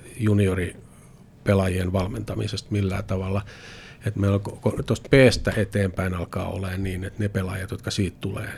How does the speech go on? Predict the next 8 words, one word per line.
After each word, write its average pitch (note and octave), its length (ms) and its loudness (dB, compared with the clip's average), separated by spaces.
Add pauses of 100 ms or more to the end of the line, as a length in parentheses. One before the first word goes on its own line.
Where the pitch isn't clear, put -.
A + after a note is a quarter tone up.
(160)
niin F2+ 120 -6
se - 120 0
on F#2 120 2
niinku F#2 340 -2 (680)
tavallaan F#2 580 0 (120)
mun F#2+ 240 4 (160)
vastuualueen F#2+ 800 -2
alla. G2+ 320 0